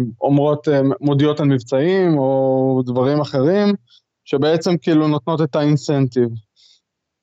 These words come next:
אמ, אבל הדבר הוא טיפה יותר, אה, יותר מורכב, כי זה גם קשור לחוויית לקוח.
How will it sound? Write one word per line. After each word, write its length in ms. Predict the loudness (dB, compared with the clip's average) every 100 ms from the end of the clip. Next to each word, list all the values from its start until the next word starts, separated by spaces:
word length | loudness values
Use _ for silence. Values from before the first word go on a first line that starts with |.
| -4
אמ, 680 | -2 0 -2 -2 0 0 0
אבל 360 | 0 0 0
הדבר 560 | 0 0 0 0 0 2
הוא 220 | 2 0
טיפה 340 | -2 -4 -2 -2
יותר, 440 | 0 0 2 2
אה, 720 | 2 0 0 0 0 0 0
יותר 320 | 0 0 0
מורכב, 460 | 2 2 0 -2 -2 -4 -10 _ _ _ _ -4
כי 320 | 0 2 2
זה 120 | 2
גם 180 | 0 -2
קשור 300 | -2 -2 -2
לחוויית 460 | -2 -2 0 -2 -4
לקוח. 420 | -4 0 0